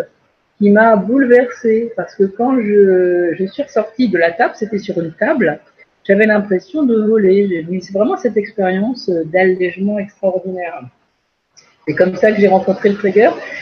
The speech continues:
J'ai décidé de me former à cette méthode. Et ça m'a appris énormément, euh, de choses que j'avais pas encore découvertes, parce que pour moi, le massage, c'était un don à autrui. Donc, je massais pour faire du bien. J'étais dans une sorte d'approche maternante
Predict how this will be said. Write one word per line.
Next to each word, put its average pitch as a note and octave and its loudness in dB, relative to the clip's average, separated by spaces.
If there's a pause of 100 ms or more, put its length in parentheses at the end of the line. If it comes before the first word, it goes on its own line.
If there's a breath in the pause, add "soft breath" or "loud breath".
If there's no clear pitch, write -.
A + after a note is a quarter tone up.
(100)
J'ai F3+ -4
décidé G#3 0
de G#3+ 4
me G3 4
former G3+ 0
à G3 0
cette G3 -6
méthode. A3+ -2 (640 loud breath)
Et G3+ 4
ça G3+ 0
m'a F3+ -4
appris A#3+ -10
énormément, A3 -2
euh, D#3 -2
de F#3+ -2
choses C#4+ -6
que G#3 -2
j'avais F#3 2
pas G#3+ 2
encore G#3 0
découvertes, F3+ 0
parce G3 -6
que G#3+ 0
pour A#3 0
moi, C4 4 (480)
le A3+ 4
massage, A3 2
c'était A#3 0
un G3+ 0
don B3 -2
à E3+ 0
autrui. G3+ -4 (680)
Donc, E3+ -8
je D#3+ -2
massais D3+ -4
pour - -10
faire C#3 -14
du C3 -12
bien. F#3 0
J'étais G#3 2
dans A3 4
une A#3 4
sorte C4 -2
d'approche A3+ 0
maternante A#3+ 2